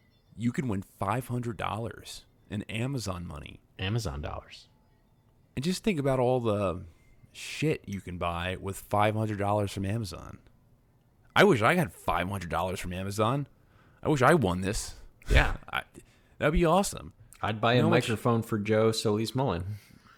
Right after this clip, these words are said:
Speaker 2: <laughs>
Speaker 1: I would also, I would also buy baby stuff for my child
Speaker 2: Oh, yeah,
Speaker 1: coming
Speaker 2: fa-,
Speaker 1: on
Speaker 2: fair
Speaker 1: there.
Speaker 2: enough. Yeah, you need baby shit.
Speaker 1: I would buy a bu-, shitload of baby stuff.
Speaker 2: Should we start, like, a, <laughs> like, a registry for you? <laughs> Bro history
Speaker 1: No.
Speaker 2: registry?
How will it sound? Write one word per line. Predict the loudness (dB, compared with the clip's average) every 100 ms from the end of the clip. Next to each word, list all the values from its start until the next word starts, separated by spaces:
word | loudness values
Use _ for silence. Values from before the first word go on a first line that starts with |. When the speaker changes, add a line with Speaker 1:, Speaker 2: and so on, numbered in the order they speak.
| _
Speaker 2:
<laughs> | -6 -6 -10 -20 _ _ -18 -18 _ _ _ 0
Speaker 1:
I |
would | 0 2
also, | 0 0 0 0
I | -2
would | 2
also | 2 2 -2 -2 -4 -12 -6
buy | -2 0 0 0
baby | 0 -2 -2
stuff | -6 -10 -12 -14
for | -8 -6
my | -4 -6
child | -4 -4 -4 -4
Speaker 2:
Oh, | -4
yeah, |
Speaker 1:
coming | -6 -6
Speaker 2:
fa-, | -8
Speaker 1:
on | -6
Speaker 2:
fair | -2 0
Speaker 1:
there. |
Speaker 2:
enough. | 2 0 -2
Yeah, | -4 -2
you | 0
need | 0 2
baby | 2 2
shit. | 2 0 -2 -6 -18 -8
Speaker 1:
I | -4
would | -4 -4
buy | -2 0
a | 2
bu-, | 0 -4 -8
shitload | -6 -6 -2 -2
of | 0
baby | -2 -2
stuff. | -4 -4
Speaker 2:
Should | -2 0 0
we |
start, | 0 0 0 0
like, | -2
a, | 0 0 0 -2 -8 -12 -18 -20 -20 _
<laughs> | -8 -8 -12 -20 -12 -12 -6
like, | -6 -6
a |
registry | -2 0 0 -2 -2 -4 -2
for | -4
you? | 0 2 0 -2 -20 -4
<laughs> | -4 -2 -10 -12 -14 -12 -12 _ _ _ -14
Bro | -6 -4 -4
history | -6 -6 -4
Speaker 1:
No. | -2
Speaker 2:
registry? | -2 -4 -8 -12